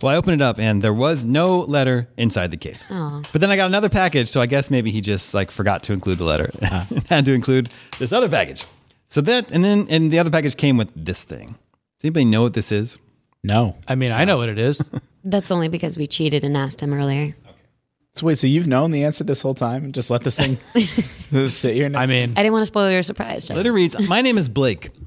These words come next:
Speaker 1: I'm an X-axis inverter." So
Speaker 3: Oh, I see what this
Speaker 2: Mm-hmm.
Speaker 3: is.
Speaker 1: the X-axis.
Speaker 2: Mm-hmm.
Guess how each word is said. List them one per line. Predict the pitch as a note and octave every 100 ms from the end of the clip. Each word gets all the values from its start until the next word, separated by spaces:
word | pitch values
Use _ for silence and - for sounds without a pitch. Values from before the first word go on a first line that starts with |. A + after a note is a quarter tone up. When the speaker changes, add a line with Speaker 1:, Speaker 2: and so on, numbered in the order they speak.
| -
Speaker 1:
I'm | C#3+ F#3
an | D#3+ - -
X-axis | D#3+ - - - - C#3 - - C#3+ -
inverter." | - A#2+ G#2 B2 A#2+ - - - - _ _ _ _ _ _
So | F2 D#2
Speaker 3:
Oh, | F2+
I | E2 G2
see | -
what | F#2
this | D#3+ D3+
Speaker 2:
Mm-hmm. | D3+
Speaker 3:
is. | F2
Speaker 1:
the |
X-axis. | G#2 E3 D3 A2+ D2+ D3+ D2+ C#3
Speaker 2:
Mm-hmm. | - - G#2+